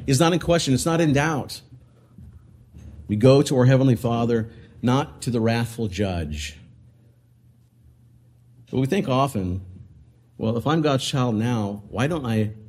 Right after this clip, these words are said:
look like it? Right? Why don't I bear the image of God as I should? Why don't I reflect his image,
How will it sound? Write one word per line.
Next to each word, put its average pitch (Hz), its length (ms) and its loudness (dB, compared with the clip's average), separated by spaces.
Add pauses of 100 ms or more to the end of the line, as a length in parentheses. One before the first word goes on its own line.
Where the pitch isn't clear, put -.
(300)
look - 240 0
like 71 240 -10
it? - 60 -20 (300)
Right? - 140 -16 (280)
Why 120 100 0
don't 143 120 2
I 139 100 2
bear 127 360 4
the 117 140 -2
image 127 240 2
of 95 80 -6
God 101 360 -4 (520)
as 113 180 0
I 107 80 4
should? 107 300 2
Why 113 80 4
don't 139 200 4
I 131 40 4
reflect 131 460 0
his 120 160 2
image, 117 420 2